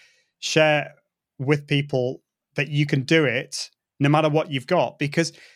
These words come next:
some people have shared with me when, when I started to, to grow my, my gear, uh, upgrade my camera,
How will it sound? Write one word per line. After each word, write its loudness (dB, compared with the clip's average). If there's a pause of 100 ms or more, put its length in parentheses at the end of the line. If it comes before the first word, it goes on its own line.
(220)
some -2
people 2
have -2
shared 2
with -4
me -4 (100)
when, 2
when 4
I 2
started -2
to, -2 (120)
to -4
grow 2
my, -4 (180)
my -6
gear, 2 (360)
uh, -2
upgrade -2
my -4
camera, -2